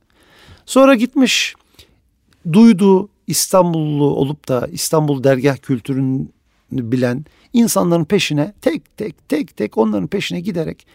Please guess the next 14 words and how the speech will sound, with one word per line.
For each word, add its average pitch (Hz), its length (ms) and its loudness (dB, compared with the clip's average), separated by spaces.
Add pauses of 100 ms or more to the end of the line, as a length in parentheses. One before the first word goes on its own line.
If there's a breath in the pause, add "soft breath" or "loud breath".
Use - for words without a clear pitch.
(440 soft breath)
hafızalarındaki, 208 960 2
ezberlerindeki 180 920 0
bildiği 190 280 -2
ilahileri, 156 560 0
melodilerini, 151 840 4 (260)
bakın 156 200 -4
melodiler 160 460 4
çok 226 200 -4
önemli. 113 380 -2 (380 loud breath)
Çünkü, 202 360 2 (680 loud breath)
e, 143 520 4 (460)
tasavvuf 190 420 2
büyüklerinin 165 520 0
şiirleri 185 640 0